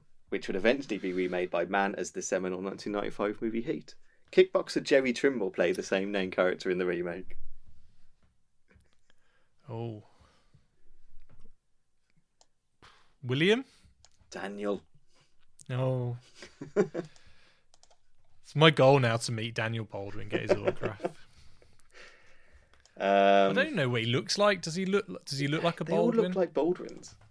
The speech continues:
Speaker 1: They all look like, like, different versions of Baldwins.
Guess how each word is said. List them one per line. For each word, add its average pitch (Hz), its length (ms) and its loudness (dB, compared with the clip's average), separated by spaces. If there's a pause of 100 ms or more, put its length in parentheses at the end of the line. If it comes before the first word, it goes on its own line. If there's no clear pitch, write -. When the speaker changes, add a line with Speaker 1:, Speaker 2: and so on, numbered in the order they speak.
(380)
Speaker 1:
They 131 100 -2
all 170 100 0
look 160 200 -4
like, - 180 2 (180)
like, 113 220 6
different 113 460 0
versions 104 380 0
of 95 120 -8
Baldwins. - 560 -6